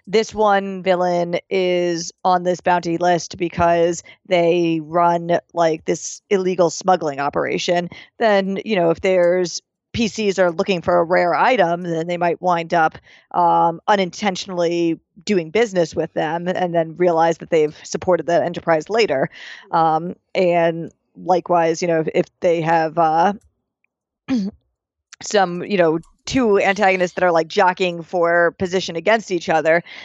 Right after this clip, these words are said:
they might see, like, one of their minions turn up dead and be like, "Huh, that's, that's interesting." And, uh, so really, yeah, keeping track of for yourself, keeping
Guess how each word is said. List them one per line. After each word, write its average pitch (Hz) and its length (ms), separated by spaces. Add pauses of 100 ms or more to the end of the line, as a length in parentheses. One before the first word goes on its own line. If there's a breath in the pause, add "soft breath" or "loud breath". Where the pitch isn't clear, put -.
(200 loud breath)
they 196 140
might 165 260
see, 175 520
like, 156 240
one 175 320
of 165 80
their 175 160
minions 170 440
turn 170 200
up 156 140
dead 196 260
and 160 80
be 151 100
like, 156 220
"Huh, 165 380
that's, 156 260
that's 170 260
interesting." 170 800
And, 175 340 (540 loud breath)
uh, 202 200
so - 180
really, 240 540
yeah, 185 200
keeping 269 320
track 208 260
of 190 140
for 202 80
yourself, 180 720 (480)
keeping 180 520